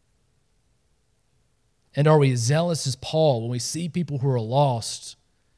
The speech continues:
who see people who are being deceived, and we willing to step in and do whatever it takes to tell the story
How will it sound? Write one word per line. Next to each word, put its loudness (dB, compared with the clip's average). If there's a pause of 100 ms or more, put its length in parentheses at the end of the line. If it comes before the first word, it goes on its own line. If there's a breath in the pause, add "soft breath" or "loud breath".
(200)
who -8
see 2
people 2
who 4
are 4
being 2
deceived, -2 (600)
and -10
we -4
willing 2
to -4
step -2
in 0
and -2
do 2
whatever 0
it -6
takes 0
to -10
tell 0
the -2
story -6